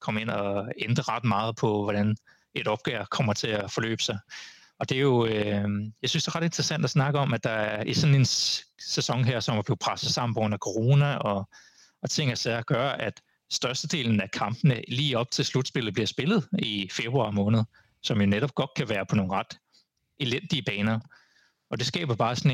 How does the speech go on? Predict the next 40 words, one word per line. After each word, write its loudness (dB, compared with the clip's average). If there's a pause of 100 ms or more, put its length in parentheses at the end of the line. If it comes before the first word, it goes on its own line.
en 2
tilfældighedsfaktor -2 (800)
i, -2
i -6
dansk -6
fodbold, -2
der -2
kan -2
være -4
svær -4
at -6
regne 2
med. 2 (920)
Øh, 0
og -6
jeg -2
synes, -2
det 2
er -2
sjovt, 0
at -4
det 0
sådan, 4
det 2
giver 0
sådan 4
et -2
element 0
til 2
fodbolden, 2
som 2
gør, 2
at -2
det, -4
resultaterne -2
ikke -2
nødvendigvis 0
kun 4
er -4 (800)
ren, -2